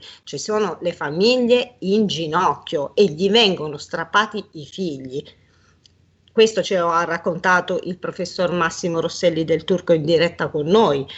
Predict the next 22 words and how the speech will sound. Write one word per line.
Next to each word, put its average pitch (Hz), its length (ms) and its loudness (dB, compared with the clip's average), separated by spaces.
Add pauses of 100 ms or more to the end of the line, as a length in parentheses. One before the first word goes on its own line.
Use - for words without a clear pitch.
(120)
è - 80 -2
stato 170 280 0
oggetto 208 400 2
di 156 140 -6
discussione 196 600 -2
direttamente 180 640 -2
in 160 80 -8
commissione 180 640 -2
parlamentare, 156 1080 0 (280)
quella 156 260 0
speciale 262 640 0
indetta 170 720 -2
proprio 208 600 0 (220)
per 170 160 -4
i 175 60 -6
casi 196 480 2
di 165 80 -2
allontanamenti 165 1080 -6
illegittimi 175 760 2
che 196 120 2
sono 165 300 -6
successi 160 720 -2